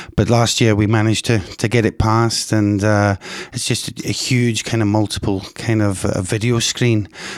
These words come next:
uh, which is bigger again this year, I'm glad to say. So, um, you know, Scott McDonald's over the moon, our, our, uh, visuals guy. And really, at the end of the day, once you've put the stage and the sound system in,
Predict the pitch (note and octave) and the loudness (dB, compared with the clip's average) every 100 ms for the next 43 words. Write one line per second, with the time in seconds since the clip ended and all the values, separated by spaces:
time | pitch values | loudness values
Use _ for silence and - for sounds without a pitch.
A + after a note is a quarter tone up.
0 | - G#2+ A2 G#2+ A#2 G#2+ C3+ C3+ C#3+ A#2 | -4 0 0 0 -2 2 2 4 4 4
1 | G#2 A#2 A2+ A2 A#2+ - C#3 B2 B2 B2+ | 4 4 4 2 0 0 2 4 2 2
2 | B2 A#2+ - - A#2+ G#2+ G2 - G#2 G#2+ | 2 2 0 0 2 0 0 0 2 2
3 | G#2 G#2+ G#2 G#2 G2 - - - - - | 2 2 2 0 -2 -8 -16 -18 -20 -14
4 | - A2 G#2+ - B2 G#2+ G#2+ A2 G#2+ A2 | -2 0 0 2 0 2 0 2 2 4
5 | G2+ F#2+ - - G#2 G#2 G#2 G2+ G#2+ G#2+ | 2 -2 -6 -4 -2 0 0 0 2 2
6 | G2 G2+ - - - - G2+ G2 G2 F#2+ | 0 -2 -6 -14 -10 -4 -2 0 0 0
7 | G2 G2 A2 G#2 A2 G#2+ A#2 G#2+ G2+ G#2+ | 0 -2 -2 0 -2 0 0 0 -2 -4
8 | - G2+ G2+ G#2 G2+ B2+ C3 G#2+ G2 _ | -6 -2 0 0 0 2 2 0 -4 _
9 | F#2+ D#2 A2 A#2 G#2+ F#2+ G2+ G2+ G2 G#2+ | -4 0 2 2 2 0 2 2 2 0
10 | - - - - - G2 G2 F#2+ G2+ F#2 | -2 -2 -4 -2 -2 0 0 0 -2 0
11 | F#2+ F#2+ F#2+ G#2 - G#2+ G2+ G2+ | 0 0 -2 -2 -2 0 0 0